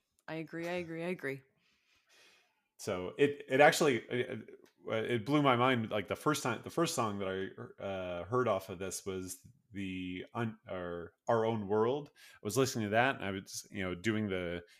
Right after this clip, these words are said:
Speaker 2: Apple Music where it shows you the, the lyrics, and at the very end of it, it said, "Written by Adam Schlesinger," and I was like, "What?"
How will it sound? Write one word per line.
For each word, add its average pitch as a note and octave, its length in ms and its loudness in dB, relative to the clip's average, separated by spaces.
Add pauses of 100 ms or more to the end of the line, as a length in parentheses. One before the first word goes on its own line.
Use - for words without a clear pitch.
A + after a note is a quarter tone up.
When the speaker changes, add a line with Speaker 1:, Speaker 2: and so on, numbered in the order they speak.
(140)
Speaker 2:
Apple A2 220 4
Music G#2 380 0
where G2 200 2
it F#2 80 -2 (100)
shows G#2+ 360 2
you G#2 80 0
the, F2+ 320 -2
the F#2+ 80 -4
lyrics, G2 460 2
and G2+ 80 -2
at F2+ 60 -6
the F#2+ 60 -6
very G#2 280 0
end G#2+ 120 0
of F#2+ 120 -2
it, F#2 100 -6
it F2+ 100 -8
said, E2+ 200 -8
"Written A#2 240 -4
by F2 260 -8 (400)
Adam D#3+ 180 -4
Schlesinger," G2+ 480 -6
and E2 80 -12
I - 20 -10
was F#2 120 -6
like, E2 120 -6 (280)
"What?" G4 800 0